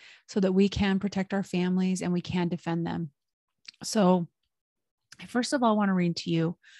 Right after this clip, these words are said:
<clears throat> from the book of The Art of War, Sun Tzu. He, um, I've given this quote a couple times in the podcast,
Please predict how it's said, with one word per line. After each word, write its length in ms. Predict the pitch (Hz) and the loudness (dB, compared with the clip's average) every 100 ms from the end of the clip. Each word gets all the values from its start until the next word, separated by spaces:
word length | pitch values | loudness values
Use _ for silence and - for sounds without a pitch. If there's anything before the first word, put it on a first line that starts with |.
| - _ _ | -20 _ _
<clears throat> 260 | 233 233 190 | 6 6 6
from 180 | 233 208 | 2 2
the 80 | 196 | 2
book 180 | 214 | 0
of 140 | 262 220 _ | -2 -6 _
The 160 | 196 202 | 0 2
Art 180 | 185 185 | 2 2
of 100 | 240 | 0
War, 540 | 233 185 175 185 240 - _ - | 0 0 2 0 -4 -8 _ -14
Sun 360 | - 202 190 | -4 0 0
Tzu. 420 | 190 190 170 190 233 - - - _ | 0 0 0 0 -4 -12 -20 -20 _
He, 560 | - - 208 196 196 - | -10 -2 0 0 -2 -2
um, 160 | 190 185 | -2 0
I've 140 | 180 | 0
given 240 | 175 180 | -2 0
this 160 | 190 - | 0 -2
quote 220 | - 202 | -4 -4
a 40 | 196 | -4
couple 300 | - - 196 | -8 -8 -8
times 340 | - 180 180 | -2 0 2
in 60 | 180 | 0
the 60 | |
podcast, 520 | 185 170 - 175 226 | -2 -4 -4 -6 -8